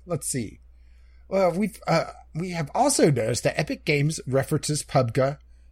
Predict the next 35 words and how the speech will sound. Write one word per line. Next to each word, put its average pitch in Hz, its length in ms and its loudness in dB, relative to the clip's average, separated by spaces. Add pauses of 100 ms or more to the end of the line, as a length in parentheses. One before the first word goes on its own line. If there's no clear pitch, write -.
(260)
in 143 200 4
the 143 80 4
promotion 165 520 0
of 120 160 -2
Fortnite 120 480 0
to - 100 -12
their 131 100 0
community 156 680 -2
and 139 320 -2
in 131 140 -2
communications 139 720 -4
with 113 260 -6
the, 123 80 -14 (200)
uh, 143 140 -2
press. - 580 -8 (1080)
This 196 200 -2
was 262 160 0
never 202 220 4
disclosed 175 540 0
with 123 160 -2
us, 117 240 -4 (160)
and 143 220 -4 (140)
it, 147 160 -6 (220)
we 190 120 -2
don't 262 260 -4
feel 123 260 0
that 120 160 2
it's 147 220 -2
right. 202 300 0
Now, 120 180 0 (360)
what 151 180 4
they've 151 240 4
said 220 560 4 (300)
is 147 220 6
that 143 260 4